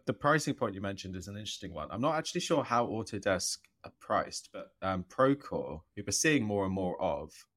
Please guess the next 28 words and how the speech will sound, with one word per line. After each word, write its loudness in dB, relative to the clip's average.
from 2
what 8
I 4
gauged, 4
it's -4
really 6
great 2
for -6
their 0
sort -4
of -4
data 0
collection 0
apps. 0
So, -6
like, -2
gathering 2
information -2
from -18
the -4
field 0
seems 0
to -14
be 2
what -2
they're -2
strong 0
at. 0